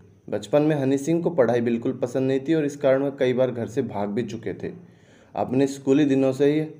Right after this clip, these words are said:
हनी सिंह अमोल पालेकर की ज़बरदस्त मिमिक्री किया करते थे। हनी सिंह हमेशा से फास्ट ड्राइविंग के शौकीन रहे हैं। दो हज़ार तीन में भारत ने पाकिस्तान को क्रिकेट विश्व कप में हराया था, तब हनी सिंह के पास वैगन,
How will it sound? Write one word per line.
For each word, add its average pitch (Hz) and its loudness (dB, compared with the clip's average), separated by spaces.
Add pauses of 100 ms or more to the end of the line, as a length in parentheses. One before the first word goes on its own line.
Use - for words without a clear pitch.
(120)
हनी 135 0
सिंह 127 -2
अमोल 127 4
पालेकर 113 0
की 131 -4
ज़बरदस्त 110 -4
मिमिक्री 117 0
किया 117 0
करते 92 -6
थे। - -12 (560)
हनी 143 2
सिंह 180 2
हमेशा 135 0
से 165 -4
फास्ट 135 2
ड्राइविंग 131 0
के 139 -6
शौकीन 127 -2
रहे 117 2
हैं। 107 -6 (480)
दो 110 2
हज़ार 117 2
तीन 147 2
में 165 2
भारत 113 -2
ने 127 -2
पाकिस्तान 120 -4
को 120 -6
क्रिकेट 117 -4
विश्व 147 -4
कप 104 -4
में 117 -2
हराया 101 0
था, 139 -2
तब 131 0
हनी 120 -2
सिंह 147 -4
के 147 -6
पास 120 0
वैगन, 110 0